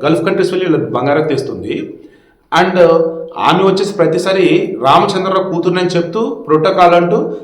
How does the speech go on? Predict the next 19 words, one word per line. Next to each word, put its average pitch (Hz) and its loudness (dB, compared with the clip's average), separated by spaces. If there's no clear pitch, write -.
బాడీ 143 4
చెకింగ్ 175 2
లేకుండా 170 4
వెళ్తుంది. - -2
And 196 4
ఏకంగా 196 2
గవర్నమెంట్ 190 4
వెహికల్స్‌లో 190 2
బయటికి 151 2
వెళ్తుంది. - -4
దీనికి 185 0
గాను 220 6
అక్కడ 175 2
ఒక 160 2
హెడ్ 147 -2
కానిస్టేబుల్ 185 0
ఆమెకు 156 2
సహాయం 151 0
చేస్తున్నాడు. 127 -4